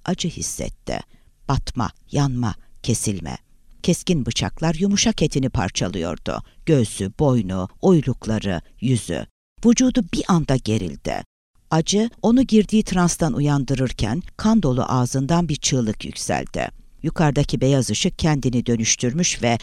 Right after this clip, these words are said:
sanki sihir gibi bir anda gümbürdeyen pervaneleriyle aşağıdaki tapınak odasında soğuk rüzgarlar estiren siyah bir helikopter olmuştu. Pervanelerin rüzgarı odadaki tütsüleri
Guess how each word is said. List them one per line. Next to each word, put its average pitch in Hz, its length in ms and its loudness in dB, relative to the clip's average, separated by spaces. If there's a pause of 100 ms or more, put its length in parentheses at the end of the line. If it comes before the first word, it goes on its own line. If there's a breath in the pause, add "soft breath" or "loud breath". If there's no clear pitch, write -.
sanki 226 400 4
sihir 165 420 4
gibi 120 440 -2
bir 302 200 -4
anda 127 440 4 (140)
gümbürdeyen 226 640 6
pervaneleriyle 135 1120 2 (140)
aşağıdaki 220 560 2
tapınak 208 460 0
odasında 135 500 2
soğuk 175 400 2
rüzgarlar 139 520 2
estiren 113 600 0 (100)
siyah 254 420 0
bir 208 120 2
helikopter 135 560 0
olmuştu. 78 600 -4 (500)
Pervanelerin 180 760 4
rüzgarı 113 640 0 (120)
odadaki 233 480 4
tütsüleri 139 760 0